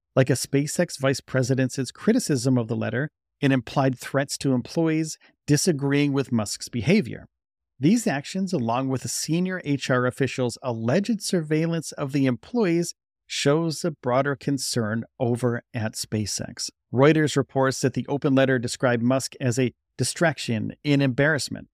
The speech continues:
highlighting the broader issue of workers' rights to advocate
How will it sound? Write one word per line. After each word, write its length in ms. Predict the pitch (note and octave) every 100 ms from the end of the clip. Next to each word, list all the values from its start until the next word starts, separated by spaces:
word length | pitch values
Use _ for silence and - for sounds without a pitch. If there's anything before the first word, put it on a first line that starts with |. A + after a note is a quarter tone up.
| _
highlighting 460 | - C#3+ C#3 D3 D3+
the 80 | C#3
broader 380 | - A2 B2+ A#2+
issue 380 | - A#2+ B2
of 140 | A#2+ A2
workers' 320 | A#2+ C#3 A2+
rights 240 | G#2+ A#2
to 120 | - A2+
advocate 560 | B2 C3+ - C3+ -